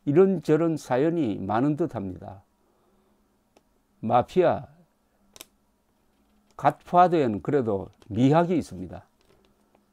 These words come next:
그러나 이재명, 대장동 여기에는 말장난만 무성하고 치사하기만 하고 남자의 미학이란 것은 조금 더 없습니다.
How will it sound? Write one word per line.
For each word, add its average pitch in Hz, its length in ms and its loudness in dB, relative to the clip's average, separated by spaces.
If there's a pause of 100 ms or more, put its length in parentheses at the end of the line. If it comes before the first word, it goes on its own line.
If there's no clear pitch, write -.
(800)
그러나 143 240 -2
이재명, 135 760 2
대장동 139 680 -2 (1300)
여기에는 113 720 0 (220)
말장난만 151 880 0
무성하고 110 720 -8
치사하기만 160 800 -4
하고 101 400 -8 (1200)
남자의 151 540 2
미학이란 123 600 0
것은 98 300 -6 (240)
조금 185 320 0
더 170 120 6
없습니다. 117 500 -6